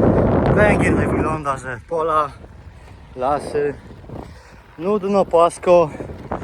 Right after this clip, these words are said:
ale w sumie to dobrze, bo z tym kołem nie dałbym rady, e, mocniejszego tempa mieć ani jakichś przewyższeń.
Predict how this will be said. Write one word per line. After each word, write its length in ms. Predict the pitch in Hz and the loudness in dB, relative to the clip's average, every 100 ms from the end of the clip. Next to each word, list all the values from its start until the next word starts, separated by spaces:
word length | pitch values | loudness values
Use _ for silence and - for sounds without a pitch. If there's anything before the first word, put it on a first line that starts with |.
| - - - | -12 -12 -4
ale 200 | 170 196 | 2 2
w 40 | |
sumie 240 | - 226 208 | 2 2 4
to 120 | 208 | 4
dobrze, 420 | 208 208 175 180 | 4 4 2 0
bo 240 | 156 165 170 - - - - - - - - - - | 2 2 2 -4 -8 -14 -20 -20 -20 -20 -20 -20 -20
z 160 | - | -12
tym 320 | - 185 170 147 - - - | 0 2 2 -2 -10 -18 0
kołem 480 | 202 202 202 190 | 4 6 6 2
nie 120 | 185 175 | 0 2
dałbym 280 | 175 170 | 2 2
rady, 400 | 175 180 156 139 120 - - - - - - - - - 165 | 4 4 4 0 -6 -16 -20 -20 -20 -20 -20 -20 -20 -14 -6
e, 440 | 156 156 151 147 | -2 0 -2 -2
mocniejszego 720 | 151 151 - 160 - 156 156 | -4 -6 -6 -6 -4 0 0
tempa 400 | 151 156 147 151 | 0 -2 -2 -2
mieć 300 | 139 143 131 | -2 -6 -4
ani 280 | 151 139 139 | -6 -6 -8
jakichś 300 | 139 127 139 | -8 -8 -12
przewyższeń. 680 | - 147 135 139 - 127 | -12 -10 -10 -10 -12 -14